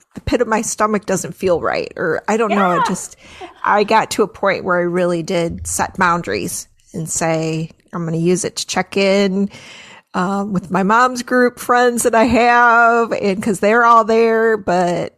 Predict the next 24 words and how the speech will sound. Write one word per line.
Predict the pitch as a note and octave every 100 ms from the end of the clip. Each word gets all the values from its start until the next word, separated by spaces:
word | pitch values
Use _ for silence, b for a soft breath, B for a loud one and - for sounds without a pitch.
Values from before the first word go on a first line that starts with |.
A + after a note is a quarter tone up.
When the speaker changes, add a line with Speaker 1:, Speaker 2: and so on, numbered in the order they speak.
| -
Speaker 1:
I'm | G3 F#3
not | F#3 F#3 -
gonna | G3 F3+
be | G#3
scrolling | F3 - F3 E3 D#3+ E3+ E3
for | - -
hours | E3 D3 C3+ D3 E3
seeing | - - F3+ E3 F3
how | F#3+ D#3
everybody's | E3+ F3 G3+ E3 D#3+
doing, | - E3+ E3 E3
'cause | - B3
it |
was | F#3+ -
just | F#3 - - - - B B B B B -
giving | F#3+ G#3 F3+
me | F#3+ F3+
stress | - F#3+ F#3+ -
and | A3
anxiety. | F3+ F3 D#3+ - D#3+ D3+ D3 E3 - B B B B B B B
Speaker 2:
Totally. | F3+ E3+ E3+ E3+ D#3+ _ _ -
Speaker 1:
Um, | A#3 A3 G#3 G3+ F#3+ F#3+ F#3+ - _ _ _ _ _ _ _ - -
well, | G#3+ A#3 A3 G3 G3+ F#3+ - -
um, | G#3+ G3+ G3 F3+ D#3 F#3+